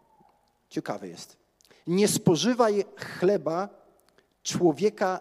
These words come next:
zawistnego i nie pożądaj jego łakoci,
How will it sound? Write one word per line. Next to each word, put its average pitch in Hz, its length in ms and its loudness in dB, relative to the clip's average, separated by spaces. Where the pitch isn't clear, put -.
zawistnego 156 1120 -4
i 175 80 -2
nie 214 200 4
pożądaj 208 760 2
jego 170 260 2
łakoci, 156 680 -2